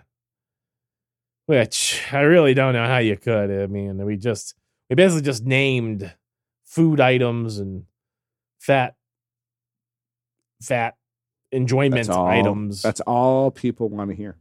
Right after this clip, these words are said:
Speaker 1: And we just, <laughs> you know, I mean, I don't know. If, if you enjoyed it somehow, I guess, uh, head over to patreon dot com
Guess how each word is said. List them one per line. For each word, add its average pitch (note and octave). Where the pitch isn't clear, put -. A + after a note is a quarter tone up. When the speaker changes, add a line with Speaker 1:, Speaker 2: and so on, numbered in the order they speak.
Speaker 1:
And A2+
we A2
just, -
<laughs> -
you G3+
know, A2
I A2+
mean, C3
I E3+
don't E3
know. D3
If, C#3
if F#3
you C#4
enjoyed A#3+
it G#3+
somehow, C#3+
I B2
guess, B2
uh, A#2+
head F3
over G3+
to G3
patreon G#3
dot G#3
com G#3+